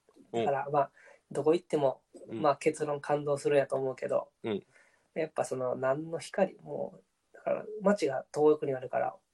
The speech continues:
Speaker 2: うん。
Speaker 1: もう何の光もなくて、なんかもう、そう、影と空の境目を分からない感じの真っ暗闇で、
Speaker 2: うん。
Speaker 1: もうめちゃめちゃ星が輝いてて、
Speaker 2: うん。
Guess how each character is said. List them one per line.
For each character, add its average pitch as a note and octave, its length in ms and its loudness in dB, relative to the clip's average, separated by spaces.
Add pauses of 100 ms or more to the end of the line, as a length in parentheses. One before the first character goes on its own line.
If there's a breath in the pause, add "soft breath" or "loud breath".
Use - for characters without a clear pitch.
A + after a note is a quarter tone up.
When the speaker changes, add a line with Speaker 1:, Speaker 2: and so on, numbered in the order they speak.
Speaker 2:
う G#2 80 -4
ん。 G2+ 80 -2
Speaker 1:
も C#3 180 -2
う F3 180 -8
何 D3+ 240 -6
の E3+ 80 -6
光 F3 280 -2
も C3+ 100 -2
な B2+ 100 -4
く - 100 -20
て、 - 260 -10 (920)
な D3 120 -2
ん - 20 -12
か C#3 80 -10
も A#2+ 480 -6 (960)
う、 - 40 -20
そ - 180 -10
う、 - 100 -18
影 E3 320 -4
と - 340 -2 (460)
空 C3+ 180 6
の B2+ 240 -6 (100)
境 C#3 80 -6 (220)
目 C#3 100 0
を B2+ 100 -4
分 C3 140 -8
か C3+ 80 -2
ら C3 140 2
な C3 160 0
い C3 140 -6
感 C3 240 -8
じ C3 80 -10
の C3 80 -6
真 B2 100 -6
っ - 60 -18 (100)
暗 C3 220 -2
闇 B2+ 220 -12
で、 - 280 -6 (260)
Speaker 2:
う A#2 80 -4
ん。 G#2 180 -4 (1300)
Speaker 1:
も C3+ 560 -8
う C3 40 -16
め C3 100 -10
ち - 180 -10
ゃ C#3 60 -4
め C#3 160 -4
ち - 160 -10
ゃ C3 60 -4
星 C#3+ 340 -6
が C#3+ 140 6
輝 C3+ 380 -2
い B2 60 -6
て C3+ 140 -6
て、 B2 320 -4 (300)
Speaker 2:
う A#2+ 100 -6
ん。 G#2+ 140 -6